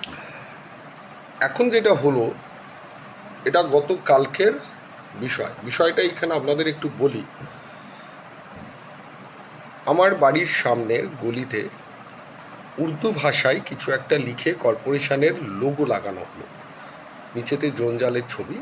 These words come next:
উর্দুটা আমি পড়তে পারি না, কিন্তু অনুধাবন করলাম যে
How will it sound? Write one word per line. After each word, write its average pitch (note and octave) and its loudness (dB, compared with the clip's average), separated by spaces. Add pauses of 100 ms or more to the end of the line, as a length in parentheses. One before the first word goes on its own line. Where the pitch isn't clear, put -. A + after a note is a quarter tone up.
উর্দুটা C#3 2
আমি C3+ 2 (120)
পড়তে G#2 -4
পারি C3 2
না, A3 -2
কিন্তু A#3 -6 (440)
অনুধাবন F#3 6
করলাম A#2 2 (2000)
যে D#3+ 6